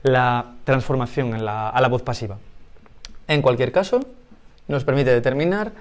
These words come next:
que este, esta proposición desempeña la función de complemento directo.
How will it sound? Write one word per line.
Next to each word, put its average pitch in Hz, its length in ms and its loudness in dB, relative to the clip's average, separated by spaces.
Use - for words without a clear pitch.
que 139 240 6
este, 143 600 2
esta 143 180 2
proposición 131 420 0
desempeña 143 360 -2
la 127 60 -6
función 139 280 -2
de 175 80 2
complemento 147 480 0
directo. 135 520 0